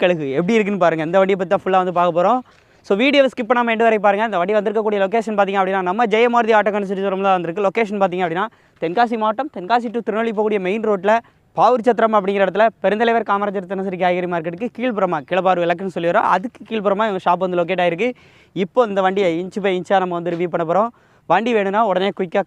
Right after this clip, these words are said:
கால் பண்ணிக்கோங்க. உங்களோட கான்டாக்ட் நம்பர்லாம் டிஸ்கிரிப்ஷனில் கொடுத்துருக்கேன். டைம் வேஸ்ட் பண்ணலாம், வாங்க வீடியோக்குள்ள போலாம். Renault-ல Filiance. Filiance-ல இது வந்து டாப் மாடல். ஏன் டாப் மாடல்னு பார்த்தீங்கன்னா இதுல என்னென்ன ஃபீச்சர்ஸ் வருதுன்னு பாருங்க. ஃபீச்சரை அள்ளி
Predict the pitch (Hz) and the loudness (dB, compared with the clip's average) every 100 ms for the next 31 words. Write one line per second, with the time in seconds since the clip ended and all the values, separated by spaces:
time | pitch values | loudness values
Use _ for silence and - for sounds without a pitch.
0 | 180 180 180 175 226 247 185 175 170 170 | 0 0 -4 -4 -2 -2 0 0 -2 -2
1 | 175 170 175 160 151 165 160 160 151 180 | -4 -2 0 -2 -6 -8 -6 -6 -4 -4
2 | 226 _ _ - 214 247 202 - 139 120 | -6 _ _ -2 0 0 -4 -6 -10 -12
3 | _ 139 160 147 135 123 107 104 _ _ | _ -2 -2 -2 -4 -8 -12 -16 _ _
4 | - 151 208 254 208 202 220 226 _ 208 | -6 -2 0 0 0 -2 -2 -4 _ -2
5 | 202 160 131 - _ _ _ - 269 269 | 2 2 -2 -12 _ _ _ -4 0 0
6 | 190 220 233 202 220 196 196 196 175 127 | 0 0 0 0 -2 2 2 2 0 -2
7 | - _ - 180 269 226 220 208 202 196 | -8 _ -4 0 2 4 2 2 0 2
8 | 170 156 151 165 185 160 165 233 262 233 | 0 0 2 2 2 2 2 2 0 0
9 | 254 254 208 190 185 175 139 131 117 233 | 0 2 4 2 2 0 0 -2 -6 -6
10 | 269 226 202 190 175 | 0 4 4 4 2